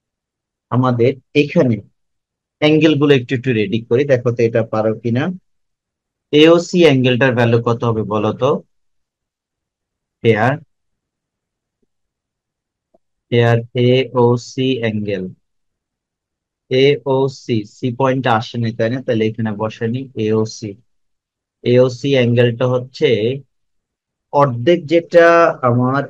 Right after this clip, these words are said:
অর্ধেক অ্যাঙ্গেল, দেখো এওসি অ্যাঙ্গেল পুরো অর্ধেক হচ্ছে, আহ, হা-, আলফা, আলফা থেকে থিটাটা বাদ যাবে, তাহলে ওইটুকু লিখে নাও, আলফা মাইনাস থিটা,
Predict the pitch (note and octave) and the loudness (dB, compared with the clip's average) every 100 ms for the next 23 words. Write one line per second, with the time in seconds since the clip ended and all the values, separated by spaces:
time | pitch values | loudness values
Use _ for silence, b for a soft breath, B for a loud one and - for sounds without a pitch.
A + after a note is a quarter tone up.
0 | - C3+ C3 B2 E3 E3 C#3+ A#2 G2+ F#2+ | -4 -2 0 0 0 0 -2 -2 -4 -4
1 | A2+ - G2+ F#2+ B2 C3+ C3+ - D3 B2+ | -4 -4 -6 -2 -2 0 -4 -4 -4 -2
2 | A#2+ A#2 C#3 C#3 - B2+ B2+ B2+ D#3 D#3 | -4 -4 -4 -4 0 0 0 2 2 2
3 | E3 - - E3+ F#3 - _ _ _ _ | -6 -8 -4 -2 -2 -6 _ _ _ _
4 | _ _ - A2+ A2 - - C3 C3 C3 | _ _ -6 -4 -2 -2 0 2 2 0
5 | - F3+ F#3+ B2 A#2+ B2+ B2+ C#3 B2 B2+ | -2 0 2 0 0 -2 -4 -4 -6 -6
6 | D3+ C#3+ A#2 G#2 G2 F2+ G2+ F#2 F2 F2+ | -2 0 0 -2 -4 -4 -4 -4 -6 -8
7 | - A#2 A2+ A2 A#2+ A#2 A#2 A#2 A#2+ B2 | -2 2 2 0 -4 -4 -2 -2 -2 -2
8 | B2 D#3 F3+ _ _ _ _ _ _ _ | -2 -4 -8 _ _ _ _ _ _ _
9 | _ _ _ _ - A2+ A#2 A#2 C3 C3+ | _ _ _ _ 0 2 2 2 2 2
10 | D3 A#2 A#2 G#2+ G#2+ G#2+ A#2+ _ C#3 A#2+ | 0 -2 -4 -2 -4 -6 -8 _ -6 -4
11 | F#2 | -6